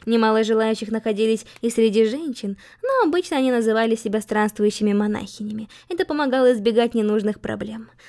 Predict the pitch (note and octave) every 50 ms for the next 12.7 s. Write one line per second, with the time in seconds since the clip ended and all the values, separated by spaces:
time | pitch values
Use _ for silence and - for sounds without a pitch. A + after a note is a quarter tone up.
0 | - _ - E4+ D#4 F#4 F#4+ F#4 G4 G#4+ F#4 - - A3+ G#3+ G3+ G3 G3 F#3+ G3
1 | - - - - - A#3 A#3 A3+ A3 A3 A3 A#3 A#3+ A#3+ A#3 A3+ - - A#3 A3+
2 | A3+ A3 A3+ G#3+ - A#3 A#3 A#3 A3+ G#3+ G#3+ A3+ G#3+ G3+ G#3+ G#3+ - A3+ A3 G#3+
3 | G#3+ - - - A3+ A3+ G#3+ G#3+ G#3 G#3+ G#3+ G#3 G3+ G3 A3 G#3 G#3+ G#3+ G#3+ G#3+
4 | G3+ G#3+ G#3+ G#3 - A3 G#3 - A3+ A3 G#3 - A3+ G#3+ - A3+ G3 A3 G#3+ G#3+
5 | G#3+ G#3+ - - - - - - F#4+ F4+ E4+ D#4 A#3 G3 - - - - G#3 G3+
6 | G3 G3 G#3+ G3+ G3+ G3 G#3+ G#3 G3+ G3 G3 G#3 G#3 G3+ G3+ - - - F#3+ -
7 | F#3+ G3 G3 - G#3 G3 G3 - G3 - G3+ G3 G3 F#3+ - G3+ F#3+ F3+ G3 A3
8 | A#3 G#3 G3 - - - - - - - A#3 A#3+ B3 A#3+ A3+ C4 C#4 A3+ - A#3+
9 | A#3+ G3+ G#3+ G#3 A#3 G3+ A3+ A#3 A#3 A3 A3 G#3+ G#3 G3+ G3 A3+ A3+ G#3+ G3+ G#3+
10 | - - G#3 G#3 G3+ - G3 - - - A3+ G#3+ - _ _ _ _ _ _ _
11 | - - C4 B3+ D4+ B3 C#4+ C#4+ C4 F#4 G4 F#4 C#4+ B3+ - - A3+ A3+ A#3 A3+
12 | A3+ A3 A3 G3+ - A3+ G#3+ G#3+ G#3+ G#3+ G#3 G3+ -